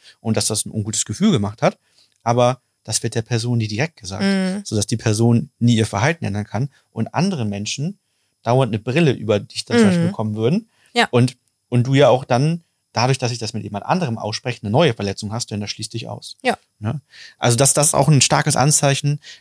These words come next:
Speaker 1: lästern, über andere sprechen, aber nie direktes Feedback geben.
Speaker 2: Ja.
Speaker 1: Genau, das waren unsere drei Tipps und unser Lösungsansatz. Ähm, wir wünschen uns natürlich sehr, dass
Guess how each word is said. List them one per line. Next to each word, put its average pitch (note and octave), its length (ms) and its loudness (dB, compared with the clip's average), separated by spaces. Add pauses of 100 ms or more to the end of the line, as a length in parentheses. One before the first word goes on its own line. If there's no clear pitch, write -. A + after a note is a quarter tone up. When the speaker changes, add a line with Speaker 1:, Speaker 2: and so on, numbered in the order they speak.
Speaker 1:
lästern, C3+ 540 2
über A#2+ 220 0
andere D3 280 2
sprechen, C#3+ 400 -2
aber A#2 220 0
nie A#2+ 160 -2
direktes A2 480 -6
Feedback - 380 -10
geben. A2+ 300 -8
Speaker 2:
Ja. G#2+ 120 -10 (1400)
Speaker 1:
Genau, F3+ 280 6
das C3 240 4
waren E3+ 160 4
unsere E3 220 4
drei D3 260 2
Tipps - 400 2
und D3 320 4
unser C3+ 320 4
Lösungsansatz. B2+ 960 4
Ähm, B2 300 2
wir B2+ 240 2
wünschen - 260 4
uns C#3+ 120 4
natürlich C3+ 280 2
sehr, C#3+ 400 4
dass C#3 320 0